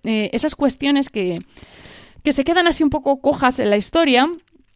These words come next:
y que necesitan como una nueva perspectiva. Bueno, ahora os cuento más, ¿vale? <laughs> Bueno, la última entrega se publica en dos mil trece en Canadá y acaba de salir, eh, publicada en castellano. Bueno, ahora, sale ahora en, en nada.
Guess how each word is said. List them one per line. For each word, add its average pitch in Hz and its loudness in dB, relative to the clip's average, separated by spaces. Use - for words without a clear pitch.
y 233 0
que 233 2
necesitan 262 0
como 214 0
una 233 2
nueva 240 0
perspectiva. 185 -4
Bueno, 202 -2
ahora 262 6
os 240 0
cuento 196 -4
más, - -18
¿vale? 247 6
<laughs> - -10
Bueno, 196 -2
la 202 4
última 247 2
entrega 226 0
se 240 -4
publica 202 -2
en 190 0
dos 180 -4
mil 180 -4
trece 302 -2
en 392 -4
Canadá 220 -2
y 320 2
acaba 202 2
de 214 2
salir, 226 -2
eh, 196 2
publicada 220 2
en 226 0
castellano. 226 -2
Bueno, 185 -6
ahora, 202 -2
sale 214 -4
ahora 214 4
en, 180 -4
en 180 -6
nada. 170 -6